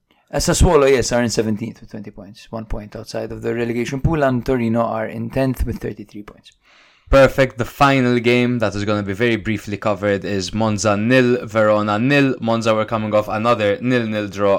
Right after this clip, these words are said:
Speaker 2: away to Udinese. Guess what the problem with Monza is? They're struggling to score. Verona coming off a two one away loss to Napoli, and the previous encounter between these two sides was Verona one, Monza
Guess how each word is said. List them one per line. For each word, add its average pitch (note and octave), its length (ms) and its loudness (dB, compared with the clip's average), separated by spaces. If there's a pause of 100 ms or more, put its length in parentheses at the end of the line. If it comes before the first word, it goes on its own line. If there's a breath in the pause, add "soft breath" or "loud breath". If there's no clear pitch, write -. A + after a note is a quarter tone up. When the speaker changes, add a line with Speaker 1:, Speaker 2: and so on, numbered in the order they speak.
(120)
Speaker 2:
away G2 260 -2
to F#2+ 360 -6
Udinese. B2+ 720 2 (440 loud breath)
Guess G2+ 200 -2
what G#2+ 120 -6
the G2+ 80 -8 (100)
problem G#2 280 0
with G2+ 160 -4
Monza A#2+ 400 4 (120)
is? G#2+ 220 -4
They're B2+ 160 2 (120)
struggling F2+ 360 -4
to G2 100 -8
score. A#2 400 0 (320 loud breath)
Verona G#2+ 480 4
coming G#2+ 280 -2
off G2+ 160 -4
a G2+ 80 0
two A#2+ 120 -8 (140)
one G2+ 80 -4
away G#2 280 -4
loss G2 280 -6
to B2+ 160 -4
Napoli, G2 580 0
and G2 180 -8
the F#2+ 60 -12 (100)
previous G#2+ 280 -6
encounter G2 480 -6
between G2 320 -12
these F#2 140 -12
two A2+ 120 -10
sides F2+ 300 -8
was E2+ 80 -14
Verona F#2+ 440 -4
one, F2 440 -6
Monza F2 540 -8